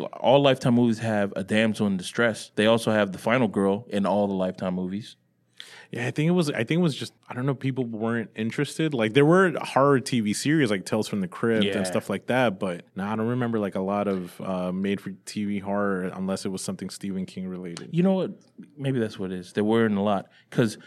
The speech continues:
Speaker 1: I have this theory that the things that we're seeing a lot of now is the things that we wanted to see when we were little kids kinda shit. Like, the people who are making, like, all these great fucking productions and shit like that, there was a, I, I think that, that they see that there was a gap in things,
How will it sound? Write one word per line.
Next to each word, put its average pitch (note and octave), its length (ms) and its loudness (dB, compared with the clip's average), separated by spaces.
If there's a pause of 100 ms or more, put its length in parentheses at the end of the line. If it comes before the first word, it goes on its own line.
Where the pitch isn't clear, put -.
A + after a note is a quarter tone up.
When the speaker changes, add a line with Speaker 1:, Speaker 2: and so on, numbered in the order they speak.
(180)
Speaker 1:
I B2+ 80 0
have D#3+ 240 0
this B2 180 -6
theory B2+ 400 -2
that G2 420 -6
the A#2 100 -6
things D3+ 300 -2
that C3+ 100 2
we're A#2 100 0
seeing A#2 260 -2
a F#2+ 40 -2
lot G#2 260 -2
of G2 200 -4
now G#2+ 420 -2
is G2+ 160 -6
the F#2+ 60 -8
things G#2 360 -4
that F#2+ 160 -2
we G2 100 -4
wanted F#2+ 460 -4
to F2+ 100 -8
see F#2+ 240 -8
when F2+ 180 -6
we F2+ 80 -6
were F2 100 -6
little F2 220 -10
kids D#2+ 280 -12
kinda - 180 -14
shit. - 320 -20
Like, G2 160 -4
the G2 80 -8
people C3 280 0
who B2 120 4
are G2+ 60 0
making, G2+ 680 -4
like, F2+ 240 -10
all G2 200 -2
these F#2+ 400 -8 (360)
great G#2 320 -2
fucking G2 260 -6
productions F#2 520 -8
and F#2+ 80 -12
shit G#2+ 160 -6
like G2+ 160 -4
that, A2+ 240 -2 (380)
there A#2+ 100 2
was A#2+ 200 0
a, G#2+ 380 2 (220)
I, G#2+ 180 2
I F#2+ 60 0
think B2 260 -2
that, G#2 300 0
that G2 360 -2
they G#2 200 0
see A2 260 -4
that G2+ 180 -2
there G2+ 80 0
was G2 140 -2
a F2+ 60 -8
gap G2+ 340 -2
in G2+ 80 -10
things, A2 480 -4